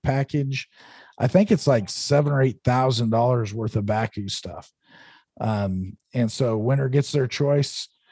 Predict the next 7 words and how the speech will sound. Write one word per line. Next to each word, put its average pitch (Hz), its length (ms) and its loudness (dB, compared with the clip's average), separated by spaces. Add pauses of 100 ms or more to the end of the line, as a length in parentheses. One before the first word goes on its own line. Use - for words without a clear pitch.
(160)
Second 147 480 0
person 139 400 0
gets, - 440 -2
gets - 360 -2
whatever's 127 540 0
left. 123 420 -2
So 104 400 -6